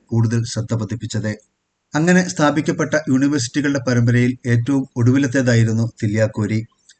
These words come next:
സ്വർണം പൂശിയ യൂണിവേഴ്സിറ്റി എന്നാണ് ഇതറിയപ്പെട്ടത്.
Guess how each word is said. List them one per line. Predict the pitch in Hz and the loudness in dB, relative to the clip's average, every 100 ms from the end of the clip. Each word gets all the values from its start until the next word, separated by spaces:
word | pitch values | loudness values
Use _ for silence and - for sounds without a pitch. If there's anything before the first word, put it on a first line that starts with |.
| _ _ _ _ _ | _ _ _ _ _
സ്വർണം | - 143 147 165 | -2 0 2 0
പൂശിയ | 151 120 156 - | 0 0 0 0
യൂണിവേഴ്സിറ്റി | 131 139 139 117 120 143 131 | 2 4 4 2 0 -2 2
എന്നാണ് | 120 123 123 123 | 2 4 2 2
ഇതറിയപ്പെട്ടത്. | 113 101 110 - 110 104 | 0 0 -2 -6 -6 -6